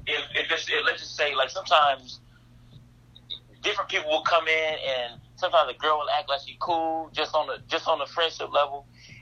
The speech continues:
but then she'll, I start seeing signs of jealousy or something weird, or I don't deal with nobody up and down on any kind of level. I, I,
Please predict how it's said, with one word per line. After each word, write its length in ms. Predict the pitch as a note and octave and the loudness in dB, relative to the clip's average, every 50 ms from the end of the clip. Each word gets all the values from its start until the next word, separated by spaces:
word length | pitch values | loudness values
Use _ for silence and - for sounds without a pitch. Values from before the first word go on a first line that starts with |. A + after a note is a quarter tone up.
| - - - - | -20 -16 -8 -8
but 140 | B2+ - | -6 -4
then 240 | - C#3 D3+ D#3 D3+ | -2 -2 -2 -2 -2
she'll, 440 | - - E3 D#3+ D#3 D3+ D3 C#3+ - - - - - - - - - - - | -4 -4 -2 -2 0 0 -2 -2 -6 -14 -20 -20 -20 -20 -20 -20 -10 -2 -2
I 80 | B2+ | 0
start 200 | - - D3 C#3+ | 0 2 -2 -2
seeing 220 | - - D3+ C#3 - | -2 -4 -6 -6 -4
signs 680 | - - C#3 C#3+ D3+ D#3 D3+ D3 D3 C#3+ C#3 - B2+ | 0 4 6 6 8 6 6 4 2 -2 -4 -6 -6
of 200 | B2+ A2+ - - - - - - - - - - - - - | -6 -6 -6 -10 -20 -20 -20 -20 -20 -20 -20 -20 -20 -18 -8
jealousy 600 | - C3+ D3 D#3 D#3 D3+ D3 - - D3+ C#3+ C3 | 0 4 4 4 4 2 -6 -8 -6 -4 -2 -2
or 60 | B2 | -2
something 320 | - - D#3+ C#3 - - - | 0 2 2 2 0 -2 -6
weird, 460 | - D3 D#3 D#3 D3+ D3 C#3 C3 A#2+ | -2 0 0 2 2 2 0 0 -2
or 420 | A#2+ A#2+ A#2 A#2 A2 G#2+ G#2 - - - - - - - - - - | -2 -2 0 0 0 0 -2 -4 -8 -20 -20 -20 -20 -20 -12 -2 4
I 40 | C#3 | 6
don't 220 | E3 G3 G#3 G#3 F3 | 6 6 6 4 0
deal 100 | D#3+ D3+ | -4 -4
with 100 | D3+ D#3 | 0 0
nobody 440 | F3+ G3 - F3+ F3 F3 F3 D#3+ - D3 | 0 2 4 4 4 4 4 2 2 2
up 180 | D#3 D3+ - | 2 2 0
and 120 | D3 C3+ B2+ | -6 -8 -2
down 480 | C#3 C3+ C3+ C3 C3 B2+ B2+ B2+ B2+ - - - - _ - - - - - - - | 0 2 4 4 4 4 2 0 -2 -6 -14 -20 -20 _ -20 -20 -20 -20 -18 -8 -2
on 200 | A2 A2+ A2+ A#2 | 0 0 0 0
any 180 | C3+ C#3 C#3 C#3+ | -2 -4 -6 -6
kind 240 | - - C3 B2 A2+ | 0 4 4 4 4
of 60 | A2+ A2+ | 2 2
level. 200 | A2+ G#2+ G2 F#2+ | 4 4 4 6
I, 180 | G#2 B2+ C#3+ - - | 4 4 4 2 2
I, 260 | - C#3+ D3 C#3+ - | 2 2 2 0 -4